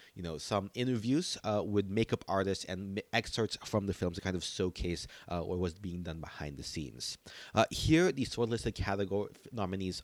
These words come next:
are, uh, Coming to America, um, Cruella, Serrano, Dune, The Eyes of Tammy Faye, House of Gucci, Nightmare Alley, No Time to Die, The Suicide Squad, and West Side Story.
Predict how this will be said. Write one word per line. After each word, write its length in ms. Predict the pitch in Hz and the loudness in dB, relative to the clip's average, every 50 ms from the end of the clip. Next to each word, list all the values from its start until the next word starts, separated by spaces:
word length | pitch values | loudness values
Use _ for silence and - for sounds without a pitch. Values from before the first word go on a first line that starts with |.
| - | 0
are, 340 | 95 95 92 90 90 90 85 - - - - - | 4 6 6 6 6 4 2 0 -6 -18 -10 -8
uh, 140 | 87 82 80 - | -8 -8 -6 -6
Coming 360 | - - 110 110 113 113 - - _ | -4 -4 -2 -2 -2 -6 -6 -2 _
to 140 | - - | 0 2
America, 640 | 107 98 87 92 120 147 160 156 - - 156 151 151 - - - - - | 2 0 2 2 4 6 6 4 4 6 4 4 4 2 -2 -16 -16 -6
um, 320 | - 92 87 175 170 - - - | -4 -2 0 0 -2 -4 -8 -10
Cruella, 600 | - - - 95 95 117 139 135 131 127 127 127 - - - _ | -14 -8 -4 2 6 8 8 8 8 8 6 4 0 -8 -20 _
Serrano, 760 | _ - - - 90 90 101 110 117 117 113 113 110 113 107 80 - _ 117 107 90 85 | _ -6 -4 -2 2 4 6 6 6 6 6 6 6 6 4 2 -2 _ -12 -12 -4 2
Dune, 400 | - 135 143 139 139 135 135 120 - - | 4 6 6 6 4 2 0 -4 -4 -4
The 180 | - 95 - | -4 -4 -2
Eyes 240 | - 78 87 90 82 | 0 2 2 2 2
of 100 | 90 78 | -2 -4
Tammy 300 | - - - 76 78 80 | -4 -4 -4 -2 -4 -6
Faye, 400 | 76 - - 123 117 110 107 104 - - - - _ - | -4 4 6 8 8 8 6 2 -2 -10 -20 -20 _ 2
House 260 | - 143 143 143 151 | 6 6 8 8 6
of 100 | 131 110 | -2 0
Gucci, 480 | 98 107 107 - - - 107 104 107 90 - | 2 2 2 2 0 -2 0 0 0 -2 -4
Nightmare 500 | - 98 90 87 95 104 - 107 101 92 - | -6 -2 0 2 2 2 0 0 -4 -4 -2
Alley, 420 | 78 80 82 82 85 87 87 87 - - | -4 -4 -2 -2 -2 -2 -2 -4 -4 -6
No 220 | 95 95 104 117 | -4 -2 -2 -2
Time 260 | - - 117 104 104 | -2 -2 -4 -4 -2
to 80 | 101 101 | -2 -2
Die, 420 | 92 85 85 85 85 85 90 92 - - | 0 2 2 2 4 4 2 0 0 -4
The 120 | 87 101 | -10 -12
Suicide 480 | - - - 117 113 107 - 107 98 92 | -10 -4 -2 -2 -2 -2 0 -2 -2 -2
Squad, 480 | - - - - 95 92 92 92 90 - | -4 -8 -4 -2 0 2 2 2 2 0
and 280 | - 82 82 87 85 78 | -6 -6 -6 -4 -4 -2
West 200 | 78 80 78 - | -2 -2 -2 -2
Side 220 | - 82 78 69 | -2 -4 -4 -4
Story. 560 | - - - - 76 76 76 71 60 60 55 | -6 -12 -8 -4 -2 0 0 0 -2 -4 -6